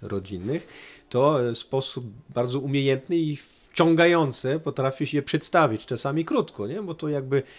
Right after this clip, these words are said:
e, to przerzucić na, na, na kartkę, to byłby może zaledwie półtorej czy dwie strony, ale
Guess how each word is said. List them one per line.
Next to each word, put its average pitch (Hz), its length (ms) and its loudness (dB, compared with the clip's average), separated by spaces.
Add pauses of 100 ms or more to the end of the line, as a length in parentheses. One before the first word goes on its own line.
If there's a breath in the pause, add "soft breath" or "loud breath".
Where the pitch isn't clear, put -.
(380 loud breath)
e, 117 380 -2
to 117 260 0
przerzucić 127 720 -2
na, 107 300 -4
na, 104 240 -8
na 110 160 -4
kartkę, 120 360 -2
to 127 140 -6
byłby 120 280 -4
może 117 240 -2
zaledwie 110 400 -6
półtorej 123 420 -2
czy 117 140 -4
dwie 110 160 -2
strony, 170 420 -2
ale 156 220 2